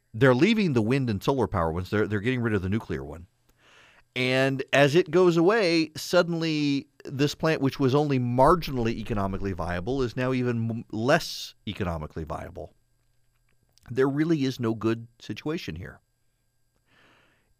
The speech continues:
They may, I mean, eh, Tim Eccles is noting today that if they sell the parts for scrap, they may get ten cents on the dollar. Not enough to make up the difference. Part of me, part of me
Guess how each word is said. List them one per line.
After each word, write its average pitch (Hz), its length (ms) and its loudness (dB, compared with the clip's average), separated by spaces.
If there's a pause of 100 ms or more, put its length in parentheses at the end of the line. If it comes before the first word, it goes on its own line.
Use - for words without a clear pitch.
(200)
They 117 400 2
may, 165 320 6
I 131 40 6
mean, 123 220 2
eh, 123 260 0
Tim 165 160 0
Eccles 143 360 0
is 104 120 -4
noting 113 280 0
today 139 320 0
that 110 120 -6
if 107 120 -4
they 110 120 0
sell 147 360 -2
the 104 160 -6
parts - 320 -4
for 107 120 -4
scrap, - 340 -2
they 113 100 -4
may 120 120 -2
get 120 160 -6
ten 127 180 -6
cents 131 260 -8
on 131 80 -6
the 120 100 -4
dollar. 147 400 -4 (1000)
Not 131 180 2
enough 127 220 0
to 127 60 -12
make 120 160 0
up 131 100 -6
the 120 60 -12
difference. - 640 -8 (1300)
Part 262 400 4
of 170 180 0
me, 117 580 -2 (1400)
part 170 340 0
of 170 120 -2
me 95 440 -4